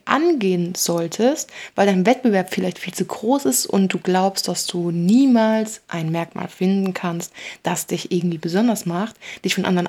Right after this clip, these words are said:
abhebt und gleichzeitig deine Kunden anspricht und zukunftsfähig sein soll,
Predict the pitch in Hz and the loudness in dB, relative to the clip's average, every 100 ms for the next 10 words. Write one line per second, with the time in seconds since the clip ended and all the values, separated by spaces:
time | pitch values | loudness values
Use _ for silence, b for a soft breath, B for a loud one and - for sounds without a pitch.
0 | - 214 - 214 180 175 190 196 196 - | -2 -4 0 0 0 -2 0 0 -2 -4
1 | 185 180 175 180 - 254 285 254 220 165 | -4 -2 -2 -4 -2 0 0 -2 -4 -4
2 | - - 160 170 156 254 262 262 233 - | -6 -8 -10 -8 -4 -2 0 -2 -2 -6
3 | - 160 156 - 160 160 - - 208 | -4 -6 -4 -6 -6 -6 -4 -2 -2